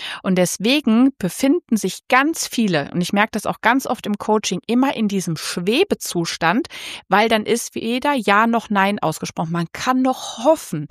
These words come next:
Man hofft ja darauf, dass sich irgendwann etwas ändert. Aber wenn du ganz klar für dich aussprichst und sagst, „Ich möchte das für mich gerne so, ich kann mir das nur so und so vorstellen“, dann ist der andere am Zug. Und wenn der andere dann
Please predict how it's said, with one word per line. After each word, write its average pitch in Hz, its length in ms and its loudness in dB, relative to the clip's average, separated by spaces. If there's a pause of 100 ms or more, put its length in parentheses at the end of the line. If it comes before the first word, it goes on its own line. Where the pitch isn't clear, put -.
(400)
Man 220 340 2
hofft 370 340 2
ja 208 100 0
darauf, 175 480 0
dass 196 160 0
sich - 260 -4
irgendwann 247 800 4
etwas - 480 -4
ändert. 214 420 -2 (340)
Aber 165 260 -2
wenn 160 140 2
du 156 200 -6
ganz 339 380 0
klar 247 300 2
für - 180 -2
dich - 340 -2
aussprichst 185 480 -2
und 175 80 -2
sagst, 180 300 -2
„Ich - 180 -8
möchte 196 440 2
das 214 180 0
für - 160 -2
mich 190 280 0
gerne 170 320 -2
so, 196 260 2
ich - 160 -4
kann 196 200 0
mir 202 120 2
das 180 280 -2
nur 175 180 0
so 196 220 4
und 220 160 2
so 196 160 4
vorstellen“, 190 800 0 (920)
dann 165 160 0
ist - 240 -2
der - 120 2
andere 208 320 0
am 170 140 -2
Zug. - 360 -4
Und 160 180 -6
wenn 170 140 0
der 165 160 0
andere 269 480 2
dann 208 360 2